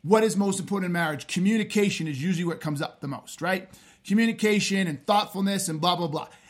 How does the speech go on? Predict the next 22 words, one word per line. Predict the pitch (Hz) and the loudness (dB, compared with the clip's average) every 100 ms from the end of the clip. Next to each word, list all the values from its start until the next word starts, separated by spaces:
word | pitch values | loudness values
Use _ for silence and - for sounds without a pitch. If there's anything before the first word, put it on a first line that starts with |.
| _ | _
And | 208 214 | -4 0
after | 247 - 302 | 2 2 0
going | 226 254 240 | -2 0 0
through | 220 | -2
this | 214 | -6
whole | - 233 233 | -2 0 0
thing, | 254 302 208 | -2 0 0
if | 170 | 0
I | 220 | 0
had | 202 170 | 0 0
more | 233 262 | 0 0
time | 262 240 233 | 0 0 2
and | 196 | 4
money | 196 254 240 | 4 2 0
on | |
my | 190 | 0
hand, | 175 175 | -2 -2
I'd | 185 175 | -2 -2
rewrite | 190 233 226 220 | -4 0 0 0
the | 165 | -4
whole | 156 - 240 240 | -8 0 2 2
book | 196 214 - | 2 -2 -4